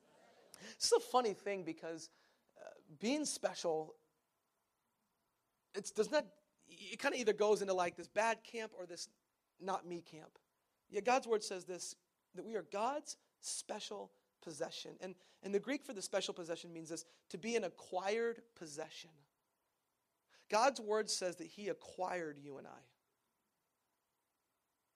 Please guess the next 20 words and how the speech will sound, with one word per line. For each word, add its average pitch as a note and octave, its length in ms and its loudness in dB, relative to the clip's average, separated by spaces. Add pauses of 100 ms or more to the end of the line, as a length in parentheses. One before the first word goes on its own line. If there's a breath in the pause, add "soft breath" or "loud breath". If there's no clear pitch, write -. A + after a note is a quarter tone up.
(600 loud breath)
That A#3+ 80 12
we're D4 180 12
out D4 240 8
there C4 260 8 (200 loud breath)
on B3 180 12
the B3 120 10
other C4+ 200 10
team, F3+ 420 -4 (180 soft breath)
living C4 280 10
a A3 60 10
different C4 340 8
life, G#3 300 8
and A#3+ 100 2
God C#4 220 12
says, B3 120 0
"Okay, C#4 320 6
I C4 60 12
choose E4+ 380 10
you." C4 340 12 (1080)
Me? G#3 300 -10